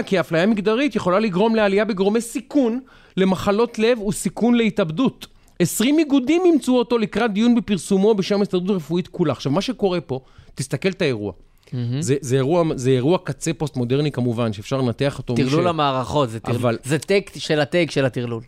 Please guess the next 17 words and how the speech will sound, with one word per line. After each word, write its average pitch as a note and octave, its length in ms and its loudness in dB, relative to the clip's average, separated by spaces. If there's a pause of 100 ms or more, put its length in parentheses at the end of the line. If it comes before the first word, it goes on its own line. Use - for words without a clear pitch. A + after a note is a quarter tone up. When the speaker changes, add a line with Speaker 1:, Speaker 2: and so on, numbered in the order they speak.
(160)
Speaker 1:
אנחנו - 240 -12
רואים F3 360 -8 (140)
פה E3 100 -6
מערכות A2+ 520 -12
מתגייסות B2+ 580 -12
ביחד G2 500 -16 (260)
כדי G#2+ 220 -18
לייצר G#2+ 480 -14
מציאות A2+ 400 -16
פוליטית G#2 400 -18
שונה. - 200 -20 (440)
אז G#2+ 120 -16
עכשיו, D#3+ 280 -10 (960)
מדע, C3 480 -8 (140)
מדענים C3+ 500 -6
ורופאים F3 600 -8 (480)
מתכנסים F#3 1000 -4